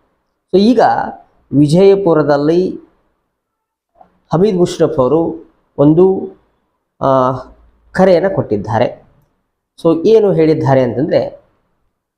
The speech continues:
ಇದೇ ಹದಿನಾರನೇ ತಾರೀಕಿನಂದು ವಿಜಯಪುರ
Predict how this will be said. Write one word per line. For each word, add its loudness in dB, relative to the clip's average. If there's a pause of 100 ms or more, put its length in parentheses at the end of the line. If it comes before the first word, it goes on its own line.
(120)
ಇದೇ 4
ಹದಿನಾರನೇ 0
ತಾರೀಕಿನಂದು 0 (260)
ವಿಜಯಪುರ 2